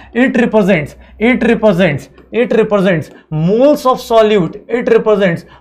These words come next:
moles of solute, moles of solute present in, moles of solute present in, सर, moles of solute present in one K G या फिर thousand gram of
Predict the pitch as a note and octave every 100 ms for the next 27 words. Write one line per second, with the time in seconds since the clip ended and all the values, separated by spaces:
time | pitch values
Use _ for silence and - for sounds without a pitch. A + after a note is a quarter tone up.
0 | D#3+ E3+ G#3+ B3+ B3+ A#3+ - G#3 G3+ G3+
1 | F3+ D3+ F3+ - - D#3+ G3 B3 B3 A#3+
2 | - G#3 G#3+ G3 E3 F3+ F3+ - - F#3+
3 | E3+ G3 A3 G3+ D#3 C3+ - - E3 G#3
4 | A#3 A#3 A3+ - G#3 G3+ E3 D3+ - F3
5 | D#3 G3 G3+ F#3+ C3 B2 - - - E3+
6 | D#3 F#3 G#3 G#3 G#3 G3 F#3 E3 C#3+ -
7 | D#3 C#3+ F#3 F3+ C#3+ C3 - - C3+ B2+
8 | F#3+ G3 G3 E3+ E3 D#3+ E3+ C#3+ A#2 -
9 | C#3 A#2 D#3 F3+ F3+ D#3 C3+ A#2+ - -
10 | D3 C#3+ C3+ C#3+ F#3+ F3+ - - C3 A2+
11 | C#3 D#3 F3 E3 C3+ C3